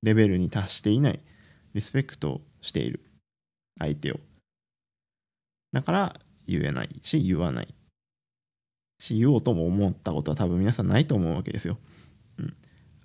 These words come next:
ただ、ま、なんで美術になった途端、うん、その、知識がない一般人っていうもの、人たちが、えー、声を荒げて、あれが美術だ、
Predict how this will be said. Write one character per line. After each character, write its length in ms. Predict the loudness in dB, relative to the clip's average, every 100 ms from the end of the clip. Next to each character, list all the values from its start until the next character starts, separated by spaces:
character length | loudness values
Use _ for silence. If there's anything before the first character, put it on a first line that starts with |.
| _
た 200 | -4 0
だ、 280 | 2 2 0
ま、 180 | 0 0 0 _
な 340 | 4 6 6 4
ん 200 | 2 2
で 120 | 0
美 120 | 2
術 280 | 2 2 4
に 160 | 2 2
な 120 | -2
っ 40 | -4 -6
た 100 | -4
途 140 | -2
端、 460 | -2 0 2 2 0 -8 -18 -20 -20 _ _ -2
う 20 |
ん、 320 | -2 -2 -8 _ _ _ _ _
そ 140 | -4
の、 280 | -2 -2 -6 -10 _ _ _ _ _ _ _ _ _ _ _ _ _ _ _ _ _
知 140 | 2 6
識 300 | 6 6 4 4 6
が 40 |
な 220 | 8 8
い 200 | 8 6
一 100 | 2 -4 0
般 300 | 4 4 4
人 180 | 2 -4
っ 20 |
て 180 | -4 -4
い 260 | -2 -4
う 80 | -4
も 200 | -2 0
の、 220 | 0 -4 -10 _
人 200 | -4 -4
た 120 | -4
ち 180 | -8 -2
が、 260 | -2 -2 -8 -18 -20 -20 -18 -4
え 460 | -4 -2 -6 -10
ー、 720 | -14 _ -20 _ _ _ _ 0
声 240 | 4 6
を 100 | 6
荒 220 | 4 2
げ 100 | 0
て、 300 | -2 -2 -2 0
あ 120 | 0
れ 80 | 2
が 120 | 2
美 120 | 2
術 260 | 0 -2
だ、 120 | -6